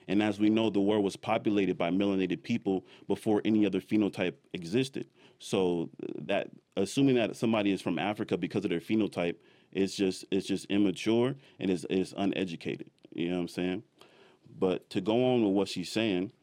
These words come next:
after col-, the collective shock, multiple projects were born from originators such as N B A superstars LeBron James and Russell Westbrook,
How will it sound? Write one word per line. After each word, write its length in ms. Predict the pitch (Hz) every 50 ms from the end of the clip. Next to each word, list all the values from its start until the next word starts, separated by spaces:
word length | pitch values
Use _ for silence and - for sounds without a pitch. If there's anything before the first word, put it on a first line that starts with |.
| _ _ _ _ - _ _ _ -
after 300 | - 98 110 - 135 139
col-, 240 | - - 131 - -
the 200 | - 95 101 95
collective 480 | - - 98 92 98 98 - 135 131 135
shock, 380 | - 113 101 95 101 107 - _ _ - _ - -
multiple 420 | 98 104 107 - 139 123 139 135
projects 580 | 135 - - 123 113 113 110 110 110 110 - 131
were 80 | 117
born 360 | 101 95 101 98 101 101 98
from 180 | 95 - 104 98
originators 680 | 92 90 90 98 101 101 110 110 110 107 110 113 110 -
such 180 | - 95 - 98
as 100 | 87 - -
N 140 | 98 107 107
B 260 | 113 117 117 117 120
A 40 | 117
superstars 760 | - - 117 101 104 107 104 - - 101 101 101 101 104
LeBron 500 | 98 95 87 78 - 90 95 101 113 123
James 460 | 117 104 107 98 98 98 101 101 92 95
and 120 | 90 87
Russell 300 | 92 92 98 - 123 113
Westbrook, 500 | 104 101 95 - - - 98 98 95